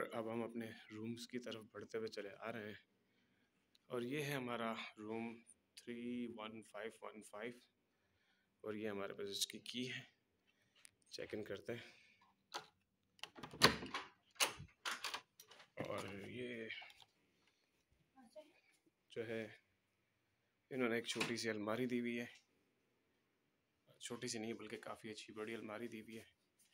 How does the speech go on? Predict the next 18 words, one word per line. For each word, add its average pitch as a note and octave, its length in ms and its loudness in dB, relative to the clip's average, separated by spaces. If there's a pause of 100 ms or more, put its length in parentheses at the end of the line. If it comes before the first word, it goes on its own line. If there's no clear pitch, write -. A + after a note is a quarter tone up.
(500)
और A2+ 280 4 (120)
इस D3 240 2
तरफ A#2 220 2
इन्होंने G#2+ 300 -4
एक G#2 80 -6
अच्छा A#2+ 240 0
सा A#2 180 2 (1300)
washroom A#2+ 420 2
दिया A#2+ 220 4
हुआ A#2 160 6
है, A2+ 220 -4
ये A#2 60 0 (540)
बाथ A2 280 2
एरिया, A2+ 300 2
शीशा A#2 320 0
लगा A2+ 180 2
हुआ A2 180 -2
है A2+ 100 -8